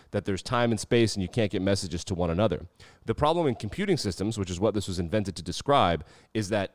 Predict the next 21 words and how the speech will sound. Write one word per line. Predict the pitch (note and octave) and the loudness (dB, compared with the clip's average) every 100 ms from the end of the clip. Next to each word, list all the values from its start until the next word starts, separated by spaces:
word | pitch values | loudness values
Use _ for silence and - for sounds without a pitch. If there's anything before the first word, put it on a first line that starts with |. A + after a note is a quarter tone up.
| _ | _
if | C#3 F#3 - - _ _ _ _ - | -2 -2 -4 -20 _ _ _ _ 2
any | G3 A3 G#3+ | 4 6 4
of | E3+ D#3+ | 4 2
the | D3+ | 0
players, | - D3 E2+ C#2+ | 0 0 0 -2
if | A2+ - | -6 0
any | D#3 F#3+ | 2 4
of | F3+ C#3+ | 4 2
the | |
generals | F#2+ A#2 C3+ D#3 D3+ | 2 4 4 4 2
simply | - D3+ C3+ | 0 2 2
disagrees | G#2+ B2 B2+ E2 F2+ A#2 C3 C#3+ D3+ | 2 0 -2 -2 0 2 0 -2 -4
or | F#2+ | -6
pulls | F#2 B2+ A2 E2 | -4 0 0 -2
rank | C#2+ G#2 C3 C#3+ - - | -4 0 2 0 -6 -4
or | G2+ F#2+ F#2 E2 - _ _ - | 0 2 2 0 -6 _ _ -8
has | F#2+ A2+ G#2 | 0 0 0
nefarious | G2+ - A#2+ C3 A#2 | 0 4 6 6 4
shit | - C3+ | 2 2
in | A2 F2+ | 2 2
mind, | G#2 B2+ D#3+ | 2 4 2